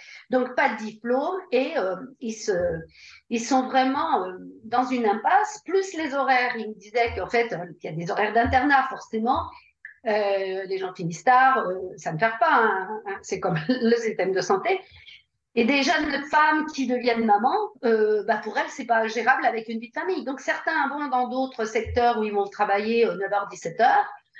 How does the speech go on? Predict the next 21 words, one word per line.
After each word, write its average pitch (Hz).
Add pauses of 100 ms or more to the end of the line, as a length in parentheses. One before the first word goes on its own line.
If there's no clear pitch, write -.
(380)
et 285
quittent, 370
euh, 233
les, 214
les, 214 (140)
les 294
maisons 403
d'enfants 381
qui 285
ont, 370
qui -
ont 202
un, 185 (320)
des 185
horaires, 285
euh, 208 (100)
d'une 202
amplitude 220
beaucoup 226
plus 349
large. 240